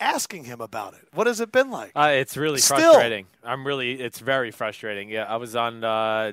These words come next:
Speaker 2: Dallas E S P N yesterday. They asked me about it, like, the fifth question in after asking about draft stuff.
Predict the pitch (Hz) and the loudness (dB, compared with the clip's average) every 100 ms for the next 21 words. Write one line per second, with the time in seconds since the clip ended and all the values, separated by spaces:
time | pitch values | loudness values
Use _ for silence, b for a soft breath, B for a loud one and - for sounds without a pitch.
0 | 101 120 117 120 117 - 123 117 - 120 | -6 0 0 0 -4 -8 -10 -10 -12 -8
1 | 117 120 117 113 - 113 113 113 113 107 | -6 -4 -4 -6 -8 -4 -2 -2 -4 -4
2 | 120 120 110 117 - 110 104 107 113 117 | -4 -2 0 -2 -4 -10 -4 -2 -4 -6
3 | 104 - 117 - 175 - - 143 131 - | -10 -12 -14 -6 -6 -6 -4 -4 -4 -10
4 | 120 135 113 113 - 113 117 - 117 107 | -8 -6 -4 -4 -4 -2 -4 -4 -10 -10
5 | 98 143 147 131 - 131 120 | -6 0 2 2 0 0 0